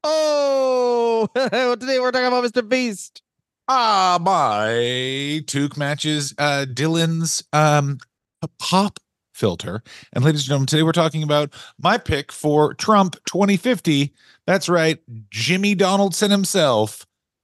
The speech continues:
Speaker 2: Mister Jimmy Savile of America, Mister Beast.
Speaker 1: That is John Hastings, of course. Yes, we're talking about a man who is twenty-five years old, turning twenty-six, and he, John echoes a lot of what I'm talking about. So if you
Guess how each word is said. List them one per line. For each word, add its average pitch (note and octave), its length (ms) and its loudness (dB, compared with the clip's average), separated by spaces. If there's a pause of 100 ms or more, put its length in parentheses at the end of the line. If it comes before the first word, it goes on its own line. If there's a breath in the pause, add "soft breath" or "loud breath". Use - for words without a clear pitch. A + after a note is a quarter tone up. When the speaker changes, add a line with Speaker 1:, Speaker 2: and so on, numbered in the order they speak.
(120)
Speaker 2:
Mister F3+ 960 0
Jimmy C#3 260 -4
Savile D3+ 380 -2
of E3+ 100 -2
America, A2+ 800 2 (400)
Mister - 200 -8
Beast. F2+ 560 -8 (400)
Speaker 1:
That F#3+ 120 4
is D#3+ 100 2
John E3 180 4
Hastings, D#3 420 0
of C#3+ 100 -6
course. C#3+ 480 -6
Yes, D#3+ 200 0
we're F3 60 -4
talking G#3+ 340 -2
about E3+ 240 2
a - 40 2
man D#3 440 2
who D3 300 0
is C#3+ 500 0 (240)
twenty-five G3+ 500 0
years D#3 200 2
old, C#3 280 2
turning B3+ 320 0
twenty-six, C#3 800 -2
and C3+ 420 -2 (360)
he, G3 360 -2
John B3+ 560 0 (180)
echoes G#3 340 0
a G3+ 60 2
lot F#3 300 2
of E3+ 180 0
what D#3+ 240 0
I'm E3+ 180 2
talking G3 200 0
about. G3 180 0
So A#3 100 0
if G#3 120 -2
you D4 320 2